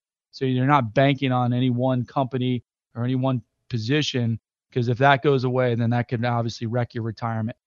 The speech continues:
Then you wanna work with a financial advisor. And when you're in retirement, we feel the proper type of advisor you wanna work with is what's called a capital preservation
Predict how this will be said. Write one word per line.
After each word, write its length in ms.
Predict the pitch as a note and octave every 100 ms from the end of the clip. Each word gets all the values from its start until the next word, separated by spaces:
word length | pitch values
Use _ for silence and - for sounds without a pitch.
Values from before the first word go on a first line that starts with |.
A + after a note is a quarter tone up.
| _ _ _
Then 140 | D#3+
you 80 | A3+
wanna 240 | A3+ G#3+ F3+
work 280 | E3+ E3
with 120 | D3 C3+
a 40 |
financial 500 | - B2+ B2+ A#2+ B2+
advisor. 600 | A2+ A#2 A#2 A2+ C3 - -
And 200 | B2+ B2+
when 100 | C3+
you're 160 | C#3+
in 180 | F#3+ G3
retirement, 680 | F#3 - D#3 D3 C#3+ C#3+ - _ _ _
we 120 | C#3 D#3+
feel 280 | F#3 E3+
the 100 | C#3+
proper 460 | B2 - C#3 C#3+ C#3
type 260 | - C3+ B2+
of 120 | A#2+
advisor 440 | A2+ A#2+ B2 B2
you 140 | B2+ B2
wanna 220 | B2+ A#2+
work 280 | A#2 A#2+ -
with 260 | B2 C#3 C3+
is 160 | A#2+
what's 180 | C3 B2+
called 260 | - B2+ A#2+
a 60 | A2+
capital 480 | - C#3 C#3+ D3
preservation 920 | B2+ C#3 B2+ A#2+ A#2+ B2 B2 C3 B2